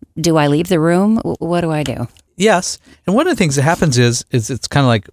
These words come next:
Speaker 2: me, one, against the group of other family members who are participating in this. And so I stand up and I'm gonna be the oddball 'cause I'm not a part of the group now. So be prepared. When I stand up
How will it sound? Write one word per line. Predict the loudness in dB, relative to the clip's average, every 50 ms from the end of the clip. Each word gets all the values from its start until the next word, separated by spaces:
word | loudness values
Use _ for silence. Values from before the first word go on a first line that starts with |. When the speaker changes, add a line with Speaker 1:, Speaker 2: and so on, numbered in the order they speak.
| _ -4
Speaker 2:
me, | 0 2 2 4 4 4 4 4 4 2 2 2
one, | 2 2 2 4 4 4 4 2 0 0 -2
against | -2 0 0 0 0 0 -4 -6 -6
the | -6 -6
group | -2 0 0 0 0 -2 _ _ _ _ _ _ _ _
of | -6 -4 -2 0
other | 0 0 0
family | 0 0 2 2 2 2 2
members | 2 0 0 0 0 0 0 -2 -2
who | -2 0 0 0 0
are | 0 0 0 -2 -4 -8 _ _ _ _ _ _ _ _
participating | -6 -2 0 0 0 0 -2 -2 0 0 2 2 2 2 2
in | 2 0 0
this. | 2 2 0 0 -2 -4 -4
And | -6 -6 -4
so | -2 -2 -2 -2
I | -2 -2 -2 -2
stand | -2 -2 0 0 2 2 2 2 0
up | 0 0 0
and | 0 2
I'm | 2 2 0
gonna | 0 0 0
be | 2 2 0 0
the | 0 0 2
oddball | 2 2 0 0 -2 -2 -2 0 0 0 0 -2 -4 -10 _ _ _ _ -8
'cause | -6 -2 0
I'm | 0 2 4
not | 4 2 2
a | 0
part | 0 0 0 0
of | 2 0
the | -2 -2
group | 0 0 0 0 0 0
now. | 0 2 2 2 0 0 -2 _ _ _ _ _ _ _ _ _
So | -2 0 0 0
be | 2 2 2 2 2
prepared. | 2 0 -2 -2 0 0 2 2 4 4 4 4
When | 4 4 4 4
I | 4 2
stand | 0 0 -2 0 0 2 2 2 2 2
up | 0 0 -2